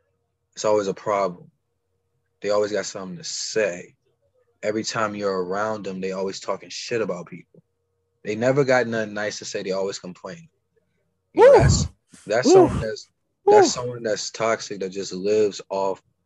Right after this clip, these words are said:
Speaker 1: negativity. It's like, no matter what they're doing, no matter who's around them,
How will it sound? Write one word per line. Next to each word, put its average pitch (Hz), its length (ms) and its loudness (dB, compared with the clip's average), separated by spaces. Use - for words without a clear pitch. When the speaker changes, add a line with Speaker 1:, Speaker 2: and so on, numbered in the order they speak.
Speaker 1:
negativity. 98 720 -6
It's 104 200 -4
like, 107 200 0
no 101 220 -6
matter 101 600 0
what 98 640 0
they're 117 220 2
doing, 107 680 -6
no 101 100 -10
matter 98 340 -6
who's 127 520 -4
around 110 720 -4
them, 90 400 -14